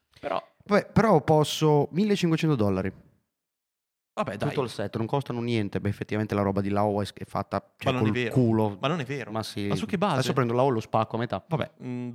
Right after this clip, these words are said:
Speaker 1: passiamo alla prossima notizia, perché secondo me dobbiamo parlare del nuovo centotrentacinque millimetri di Nikon.
Speaker 2: Proprio ciò di cui ser-, c'era bisogno.
Speaker 1: C'era bisogno di farlo.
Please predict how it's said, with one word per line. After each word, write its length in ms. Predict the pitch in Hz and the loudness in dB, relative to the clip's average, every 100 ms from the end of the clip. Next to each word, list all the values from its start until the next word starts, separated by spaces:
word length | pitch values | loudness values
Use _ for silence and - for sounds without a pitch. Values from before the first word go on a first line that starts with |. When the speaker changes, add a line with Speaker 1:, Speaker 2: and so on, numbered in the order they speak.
| - | -8
Speaker 1:
passiamo 260 | 131 156 | -4 -2
alla 80 | 165 | -2
prossima 300 | 156 156 139 | -4 -6 -6
notizia, 440 | 127 - 104 - 156 | -6 -10 -16 -8 -6
perché 360 | 113 - 110 | -8 -6 -6
secondo 200 | 107 113 | -4 -6
me 60 | 123 | -6
dobbiamo 280 | 120 107 104 | -2 -4 -2
parlare 580 | 113 110 110 113 113 - | -2 -2 0 0 -2 -6
del 440 | 117 101 104 101 - | -8 -8 -8 -10 -6
nuovo 460 | 147 113 110 113 _ | -2 0 0 -4 _
centotrentacinque 840 | - 160 139 123 127 - 117 120 | -4 -2 0 -2 -2 -4 -2 -2
millimetri 440 | 147 151 107 107 104 | -4 -6 -8 -6 -4
di 100 | 104 | -4
Nikon. 380 | 101 - 104 - | -6 -6 -6 -4
Speaker 2:
Proprio 340 | 117 110 113 | -4 -2 -2
ciò 200 | - 104 | 0 -2
di 100 | 101 | -2
cui 140 | - | -6
ser-, 240 | 98 98 87 | -6 -6 -8
c'era 220 | - 95 | -6 -4
bisogno. 380 | 98 95 90 87 | -2 -4 -4 -6
Speaker 1:
C'era 260 | - 135 127 | 0 0 0
bisogno 300 | 123 120 113 | -4 -6 -4
di 100 | 101 | -4
farlo. 600 | 107 107 104 120 175 | -2 -2 -2 -2 -4